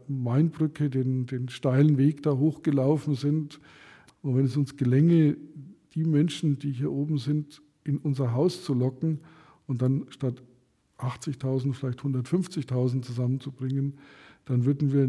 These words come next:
nicht nur in der Bundesliga, sondern der Champions League spielen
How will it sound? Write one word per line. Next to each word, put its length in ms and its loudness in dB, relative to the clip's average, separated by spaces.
nicht 380 -4
nur 160 0
in 80 0
der 80 0
Bundesliga, 720 2
sondern 380 0
der 120 -8
Champions 400 0
League 240 -4
spielen 560 -2